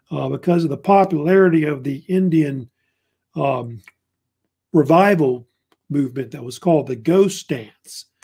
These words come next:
The Ghost Dance was this movement where Indians believed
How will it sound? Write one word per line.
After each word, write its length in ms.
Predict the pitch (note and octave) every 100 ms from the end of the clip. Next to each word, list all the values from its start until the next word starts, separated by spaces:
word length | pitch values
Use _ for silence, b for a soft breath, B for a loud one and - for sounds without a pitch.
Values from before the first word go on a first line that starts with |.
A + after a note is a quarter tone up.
| b b
The 60 | _
Ghost 320 | F3 G3 G3+
Dance 280 | G3+ F3+ -
was 100 | E3
this 180 | C3+ -
movement 480 | C3 F#3+ E3 C#3 - _ _ _ _ -
where 220 | D#3 C3+
Indians 460 | F#3 G3+ F#3+ D#3
believed 500 | D#3+ D3 D#3+ D3+ C#3